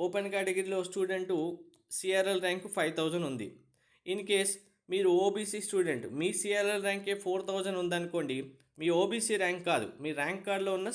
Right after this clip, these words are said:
సిఆర్ఎల్ ర్యాంక్ ఫోర్ థౌజండ్ ఉందనుకోండి, వీళ్ళకంటే మీకు థౌజండ్ ర్యాంక్ ఇంకా ముందుంది కాబట్టి ఓపెన్ కేటగిరీలో ఉన్న సీట్ మీకు రావడానికి ఛాన్స్ ఉంటే ఫస్ట్ ఓపెన్ కేటగిరీ వాళ్ళు మీకు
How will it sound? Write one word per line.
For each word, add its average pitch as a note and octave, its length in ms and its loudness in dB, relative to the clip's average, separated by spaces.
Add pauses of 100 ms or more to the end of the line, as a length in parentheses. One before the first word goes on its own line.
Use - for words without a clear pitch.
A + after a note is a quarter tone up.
సిఆర్ఎల్ F#3+ 360 0
ర్యాంక్ C3 220 -4
ఫోర్ F#3+ 220 -2
థౌజండ్ G3+ 300 0
ఉందనుకోండి, F#3 520 0 (560)
వీళ్ళకంటే G3+ 580 2 (880)
మీకు F#3 240 0 (220)
థౌజండ్ F3+ 380 0
ర్యాంక్ G#3+ 280 -2
ఇంకా G3 180 -4 (120)
ముందుంది G3+ 440 -4
కాబట్టి E3 400 0 (300)
ఓపెన్ G3 300 -2
కేటగిరీలో G3+ 480 2
ఉన్న G3+ 180 -4
సీట్ G3+ 260 -4
మీకు F#3 200 -2
రావడానికి G3 360 2
ఛాన్స్ G3 280 -4
ఉంటే G3+ 200 -8
ఫస్ట్ F#3 300 -4
ఓపెన్ G3+ 260 -2
కేటగిరీ G3+ 380 2
వాళ్ళు G#3+ 180 -4
మీకు G3+ 160 -2